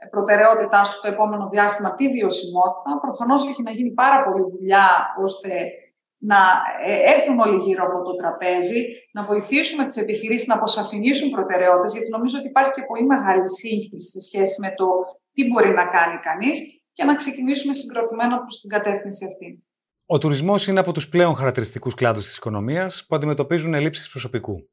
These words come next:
Speaker 2: Ποια είναι η δική σας εμπειρία και ποιες είναι οι σκέψεις σας για το θέμα; Εδώ υπάρχει και παράμετρος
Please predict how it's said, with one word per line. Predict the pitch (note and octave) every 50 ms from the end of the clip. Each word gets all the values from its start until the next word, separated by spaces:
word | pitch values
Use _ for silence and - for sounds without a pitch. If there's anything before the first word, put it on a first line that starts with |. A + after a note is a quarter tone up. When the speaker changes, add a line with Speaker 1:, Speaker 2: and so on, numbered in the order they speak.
| _ _
Speaker 2:
Ποια | - - F#3+
είναι | F#3+ F#3+
η | F3+
δική | D#3+ D#3 D#3 C#3
σας | B2 A2+ G2
εμπειρία | G#2 G2 G2 G2 F#2+ F#2+ F#2+ G2+ A#2+ C#3+ D#3+ - _ _ _ _
και | - C#3 C#3
ποιες | - E3 F3+ -
είναι | - F3
οι | D3+
σκέψεις | - - E3+ D3+ -
σας | - A#2
για | G2+ G2
το | F2+ F#2
θέμα; | E2+ - F#2 E2+ E2 E2+ F2 F2+ G2+ A#2+ C#3+ -
Εδώ | C3 A#2+ C#3
υπάρχει | D#3 D3 D#3+ D#3+ C#3+ D3+ D3+
και | C#3 D3
παράμετρος | C#3+ C#3+ C#3+ D#3 D#3 D3+ C#3+ C#3+ D3+ C#3+ - - -